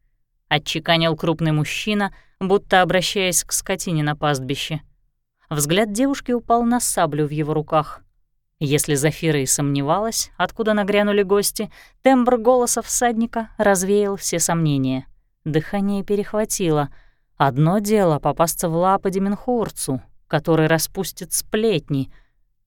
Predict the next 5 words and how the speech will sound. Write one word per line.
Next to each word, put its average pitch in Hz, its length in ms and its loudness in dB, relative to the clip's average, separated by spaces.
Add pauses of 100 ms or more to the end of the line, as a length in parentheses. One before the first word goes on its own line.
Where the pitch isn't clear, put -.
(120)
и 143 140 0
совсем 208 580 0
другое — 190 540 0 (320)
нападение 170 640 2
сарасинцев. 175 840 -2